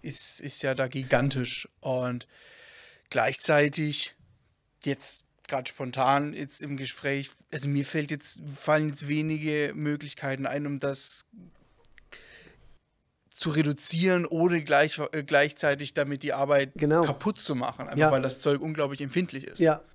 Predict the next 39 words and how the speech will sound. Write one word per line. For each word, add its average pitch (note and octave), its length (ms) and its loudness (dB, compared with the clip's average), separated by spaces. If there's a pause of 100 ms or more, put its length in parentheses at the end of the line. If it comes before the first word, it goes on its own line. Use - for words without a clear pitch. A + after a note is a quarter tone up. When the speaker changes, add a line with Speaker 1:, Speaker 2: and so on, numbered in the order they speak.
(120)
Speaker 2:
genau, E3 340 10
genau. D3+ 260 10
Und C#3 320 2
das, C#3 180 4
es C#3+ 280 0
gibt D#3 300 2
Bereich, C3+ 400 4
wo E3 40 4
das, C#3 320 0 (280)
wir C3 160 0
können C3 400 0
das B2+ 240 0
nicht C#3+ 220 2
anwenden. C3 460 6
Aber B2+ 440 2
was - 280 -2 (420)
de C3 120 0
facto - 340 0
passiert, D3 600 4 (400)
ist C3 280 -2
diese, B2+ 380 2
diese A#2+ 360 0
sterile C3+ 520 2
Materien, B2+ 460 0
das A#2+ 140 0
wir B2+ 100 4
in, B2 140 0
in B2 440 -4
Kulturraum B2 580 0
nutzen, C#3+ 580 0 (340)
dann C3+ 380 4 (480)
in, C3 360 4 (460)
in, C3 240 -4 (380)
in C3+ 140 0
Umgebung, D3 560 8
wo C3+ 60 2
das B2+ 220 4
nicht C#3 300 0
unbedingt C#3+ 480 4